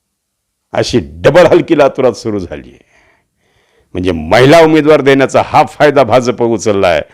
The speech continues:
निवडून आले तर महिलेला पाडून निवडून आले आणि पडले तर एका महिलेच्या हातनं पराभव झाला. हे काय चाललेलं लातूरमध्ये, याला तर म्हणतात पाटलाचा कावा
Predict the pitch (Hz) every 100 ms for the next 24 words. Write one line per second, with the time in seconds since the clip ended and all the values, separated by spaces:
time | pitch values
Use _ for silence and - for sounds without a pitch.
0 | _ _ - 101 117 127 143 139 139 156
1 | 156 123 120 131 139 160 156 156 160 165
2 | 165 170 170 175 180 175 185 208 - -
3 | - 135 135 - 139 135 156 165 160 151
4 | 131 127 143 160 175 151 143 143 117 131
5 | 127 113 104 104 87 80 76 - - -
6 | 139 - - 139 175 175 170 165 165 151
7 | 151 143 135 113 135 156 185 170 165 165
8 | 143 - 135 - 147 - 131 - 127 131
9 | 165